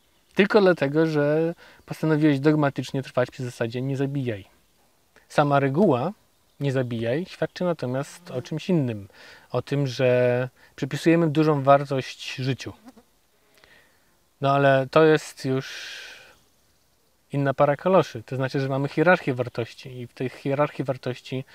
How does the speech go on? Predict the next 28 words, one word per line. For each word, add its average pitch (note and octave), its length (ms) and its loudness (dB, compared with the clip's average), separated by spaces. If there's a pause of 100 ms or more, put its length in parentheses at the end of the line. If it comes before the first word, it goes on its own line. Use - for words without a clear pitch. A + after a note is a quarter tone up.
(260)
życie C#3 320 -2
stawiamy B2+ 400 -4
bardzo C3 300 0
wysoko, B2 400 -6
ochronę C#3+ 460 2
życia. B2 360 -6 (960)
To C#3+ 100 0
nie C#3+ 140 6
znaczy, D#3 300 4
że C3+ 120 0
potrafimy C3+ 540 -2
przerobić C#3 920 0 (520)
tą B2+ 180 2
hierarchię C#3+ 540 4
na B2 120 -4
prosty C3+ 420 -2
algorytm. A#2 580 -4 (1200)
Gdyby D3+ 280 2
tak D3 180 2
było, D#3 320 6
nie D3+ 120 0
mielibyśmy C#3 520 -2
dyskusji C3 440 -4
na B2 100 -6
przykład D3+ 340 -4
o B2+ 80 2
aborcji. A#2 460 -6 (840)
Jako C3+ 360 0